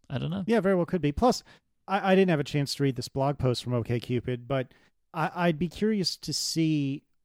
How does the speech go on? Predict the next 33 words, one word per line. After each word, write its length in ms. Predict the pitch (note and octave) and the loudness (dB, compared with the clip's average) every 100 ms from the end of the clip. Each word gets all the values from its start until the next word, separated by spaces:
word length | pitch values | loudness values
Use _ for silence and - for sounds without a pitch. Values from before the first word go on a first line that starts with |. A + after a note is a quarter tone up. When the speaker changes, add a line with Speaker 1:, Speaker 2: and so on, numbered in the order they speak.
| _ | _
Speaker 2:
what 560 | E3+ F3 C#3 C#3 D3+ D#3+ D3+ | -14 -8 -4 2 2 0 -8
the, 680 | B2+ C3+ C#3 C3 B2+ C3 _ _ _ _ _ _ _ - | -6 -2 -2 -2 -4 -6 _ _ _ _ _ _ _ -16
mm, 360 | F3 D3 C#3+ D3+ - | -6 -4 -2 -4 -8
what 180 | D3 D#3 | -4 -4
the 80 | D#3 | -2
demographics 640 | D#3 C#3+ C3 C3 B2 - | -2 -2 0 -2 -2 -6
are 160 | C3 B2 | -2 -2
of 80 | A#2 | 0
OkCupid 520 | B2 C3 A#2 B2+ - | -2 -2 -4 -4 -4
as 120 | A2 | -8
a 40 | G#2 | -2
whole. 280 | A#2+ A2+ A#2 | -2 -2 -2
Like, 160 | C3+ | -2
for 180 | - D#3 | 2 2
example, 600 | C3 A#2 C3 - B2 A2+ - _ _ | 2 0 -2 2 0 0 -8 _ _
and 160 | F3 D#3 | -2 0
I'm 220 | C3+ C3 | 0 -2
completely 640 | - C#3+ C3+ - A3 E3+ D#3 | -2 -4 -4 -4 -4 -2 -2
making 300 | C#3+ B2 B2+ | -2 -2 -4
this 180 | A#2+ C#3+ | -4 -2
up, 200 | B2 - | -4 -4
if 200 | D3+ - | -8 -2
OkCupid 600 | G3+ F#3+ E3+ G3 G3 D3 | -2 0 0 -2 0 0
is 180 | C3 - | 0 -2
eighty 220 | A3 E3+ D#3 | -2 -2 -2
percent 400 | B2 C#3 B2+ - _ _ _ - | -4 -4 -4 -8 _ _ _ -8
white 340 | D3+ G#3 A#3 | 2 2 2
people, 460 | - A#2+ - A2+ A2+ - - _ _ _ _ - | -4 -4 0 -2 -2 -10 -20 _ _ _ _ 0
I 120 | C4+ | 4
don't 180 | C4+ G#3+ - | 4 2 -2
think 240 | G#3 F#3+ | 0 2
it's 300 | D3+ - - - | 2 0 -8 -8
completely 680 | - F3+ - - A#3 F#3 E3 | -2 -2 0 -4 -4 -2 -2